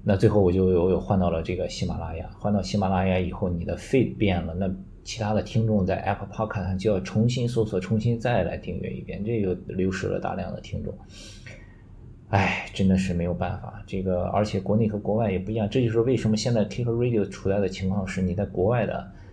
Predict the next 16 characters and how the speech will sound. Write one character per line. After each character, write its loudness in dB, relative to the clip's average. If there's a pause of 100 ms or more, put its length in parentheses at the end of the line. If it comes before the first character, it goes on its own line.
(200)
这 -4
个 -6
I -2
D -2
呢， 0
国 2
外 4 (120)
Apple -4
I -4
D， -2
你 2
直 -2
接 2
搜 0
索 -2
Kick -10